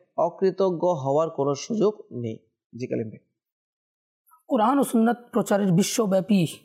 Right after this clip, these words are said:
Speaker 2: অরাজনৈতিক সংগঠন আমাদের, আমাদের কি দাওয়াতে
Speaker 1: দাওয়াত ইসলাম।
Speaker 2: ইসলাম।
Speaker 1: আলহামদুলিল্লাহ।
Speaker 2: আমাদের দাওয়াত ইসলামীর অনেকগুলো শতাধিক কি বিভাগ রয়েছে।
Speaker 1: জি।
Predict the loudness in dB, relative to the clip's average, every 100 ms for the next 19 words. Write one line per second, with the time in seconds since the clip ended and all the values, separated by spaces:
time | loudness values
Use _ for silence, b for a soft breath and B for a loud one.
0 | _ _ _ _ 0 2 4 2 2 2
1 | 2 0 -2 -2 -2 -2 -2 -6 -12 _
2 | _ _ _ _ -4 0 2 0 -2 -20
3 | _ _ _ _ _ -4 0 2 0 0
4 | 0 2 0 2 0 0 -2 -2 -4 -10
5 | -12 -6 -4 -2 -4 -6 -8 -10 -14 -20
6 | _ -4 0 2 2 0 0 0 2 2
7 | 2 -2 _ _ -4 0 2 2 2 2
8 | 0 0 0 0 0 0 0 -4 _ _
9 | 0 0 2 2 2 0 -12 -12 -8 -8